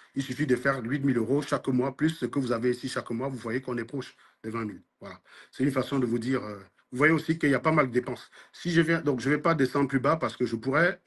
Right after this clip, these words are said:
on peut descendre plus bas si vous voulez. Regardez, en mars, six mars, douze mille euros. Et ça, c'est le reliquat d'un ancien projet sur lequel j'avais travaillé. Et j'avais pas reçu mon solde de tout compte. Ça datait de l'année précédente.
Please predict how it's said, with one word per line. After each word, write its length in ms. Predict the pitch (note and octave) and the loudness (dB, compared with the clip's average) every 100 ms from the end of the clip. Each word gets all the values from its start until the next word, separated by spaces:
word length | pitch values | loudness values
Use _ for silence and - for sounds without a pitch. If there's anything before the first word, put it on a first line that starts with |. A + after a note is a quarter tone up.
| C3+ | -8
on 80 | |
peut 120 | A#2+ C#3 | -2 0
descendre 300 | B2+ C#3 A#2+ | 0 -2 -2
plus 100 | B2+ | -2
bas 160 | D3+ | -2
si 140 | D3+ B2+ | -2 -4
vous 60 | |
voulez. 340 | G#2 B2 F#3 - - _ | 0 0 0 -2 -14 _
Regardez, 640 | A#2 C3 C3 B2+ C#3+ A#2 - - | -2 2 2 2 2 0 -6 -4
en 80 | |
mars, 460 | B2+ D#3 F#3 - - _ _ _ | 0 0 -2 -10 -20 _ _ _
six 200 | - C3+ | -6 0
mars, 420 | C#3 E3 - - _ _ _ _ | 2 2 -2 -18 _ _ _ _
douze 280 | A2 D3+ D#3 | 0 2 6
mille 200 | D#3 C#3 | 6 4
euros. 180 | A#2+ G2 - _ _ _ _ _ _ _ - - - - - | 2 0 -12 _ _ _ _ _ _ _ -20 -18 -18 -14 0
Et 120 | C3+ | 2
ça, 220 | C3 E3+ | 4 2
c'est 120 | E3 | 4
le 80 | C3+ - | 4 4
reliquat 440 | C#3 C#3 C#3 D3+ E3 | 4 4 4 2 2
d'un 220 | D3 D3 | 4 2
ancien 320 | C3+ C3 E3+ | 2 2 0
projet 340 | E3 C3+ B2 D3 | 2 0 2 2
sur 160 | C#3 | 2
lequel 260 | C#3 - C#3+ | 2 2 2
j'avais 280 | B2+ A#2+ B2+ | 2 2 0
travaillé. 560 | B2+ A2+ A#2 C#3 A3 - _ _ _ _ _ | -2 -2 0 0 0 -6 _ _ _ _ _
Et 220 | C#3+ C#3 B2+ | 4 6 6
j'avais 220 | B2 C3 | 4 4
pas 140 | E3 | 4
reçu 260 | D3+ C3+ D3+ | 4 2 2
mon 140 | C3+ | 2
solde 240 | - D#3 D3 | 2 2 2
de 120 | C3 | -2
tout 140 | - | -2
compte. 220 | C#3 D#3 | 0 2
Ça 100 | E3 | 0
datait 280 | A#2 A#2+ D3 | 0 0 0
de 40 | C3 | 0
l'année 220 | B2+ C#3 | 2 2
précédente. 500 | B2+ A#2 C3+ E3 | 0 -6 -4 -4